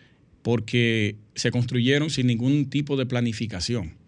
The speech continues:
Estamos totalmente de acuerdo ahí, ministro, totalmente. Pero recuerde que recientemente se aprobó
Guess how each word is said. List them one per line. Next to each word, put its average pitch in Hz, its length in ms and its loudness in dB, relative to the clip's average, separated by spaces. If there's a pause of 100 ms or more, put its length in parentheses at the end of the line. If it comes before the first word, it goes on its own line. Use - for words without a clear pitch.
(220)
Estamos 123 280 -2
totalmente 123 540 0
de 120 60 0
acuerdo 117 360 0
ahí, 131 140 0
ministro, 120 560 -2 (680)
totalmente. 117 760 0 (880)
Pero 139 400 2 (360)
recuerde 127 760 2
que 127 160 -2
recientemente 143 840 2
se 127 120 0
aprobó 135 540 0